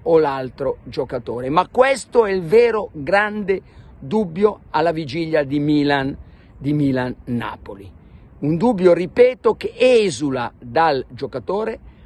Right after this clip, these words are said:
ma, eh, ma f-, farà comprendere quali saranno le filosof-, la filosofia e la strategia di Pioli, che domani,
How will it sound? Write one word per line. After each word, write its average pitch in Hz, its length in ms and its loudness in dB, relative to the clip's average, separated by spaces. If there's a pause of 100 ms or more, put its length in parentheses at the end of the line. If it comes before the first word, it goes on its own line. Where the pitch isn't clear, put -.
(120)
ma, 165 480 2 (540)
eh, 120 240 -8 (540)
ma 156 380 -2
f-, - 280 -20
farà 165 360 -2
comprendere 196 800 -2
quali 165 280 0
saranno 175 480 -2
le 147 180 2
filosof-, 147 540 -4
la 143 100 -4
filosofia 147 480 -4
e 175 40 0
la 160 80 4
strategia 156 540 0 (380)
di 202 400 0 (380)
Pioli, 254 420 2
che 208 300 4
domani, 233 840 2